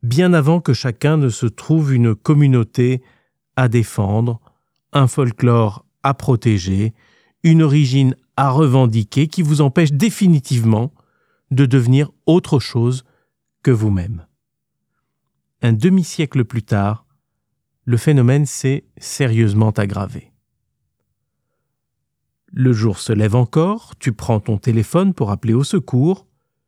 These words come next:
mais quand t'écris une story sur Insta,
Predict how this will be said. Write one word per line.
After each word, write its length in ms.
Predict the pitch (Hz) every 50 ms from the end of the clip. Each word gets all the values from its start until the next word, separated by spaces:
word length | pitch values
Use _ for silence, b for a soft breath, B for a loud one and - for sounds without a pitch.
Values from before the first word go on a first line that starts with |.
| _ _ _ _ _ _ -
mais 100 | 127 123
quand 200 | - - 165 147
t'écris 280 | - 165 143 - 147
une 100 | 147 139
story 400 | 123 - - - 143 127 123 127
sur 220 | 117 - 123 98 104
Insta, 500 | 104 98 - - - - 135 151 175